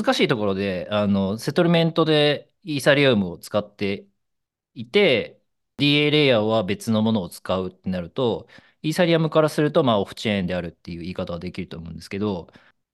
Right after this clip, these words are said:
まあ、セレスティアとかの、えー、チェーン、ブロックチェーンを信頼するという意味ではオンチェーンとも言える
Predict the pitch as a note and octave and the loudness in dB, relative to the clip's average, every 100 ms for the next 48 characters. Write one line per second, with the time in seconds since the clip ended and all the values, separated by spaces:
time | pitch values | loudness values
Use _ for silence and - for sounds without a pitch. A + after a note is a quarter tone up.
0 | _ _ - C#3+ D3+ D3+ - A#2+ G2+ G2+ | _ _ -2 0 2 0 2 2 2 0
1 | A#2+ D#3 C3 F2 - _ _ _ _ G#2+ | 0 2 2 -2 -8 _ _ _ _ -8
2 | F#2 - - A#2+ A2 G#2+ G2 _ _ _ | -8 -6 -2 0 2 0 -4 _ _ _
3 | _ _ _ _ _ _ B2+ B2 B2 - | _ _ _ _ _ _ -4 0 0 -2
4 | - B2 A2+ B2+ D#3 G2 - - A#2 A2+ | 0 2 2 4 2 2 -4 -4 0 0
5 | A2 A#2 A#2 C3+ A#2+ G2 F#2 F2+ E2+ F#2 | -2 -6 -4 0 0 0 -2 -4 -6 -6
6 | F2 D#2+ _ _ _ D3+ F#2+ F2 E2+ | -6 -10 _ _ _ -2 -2 -4 -10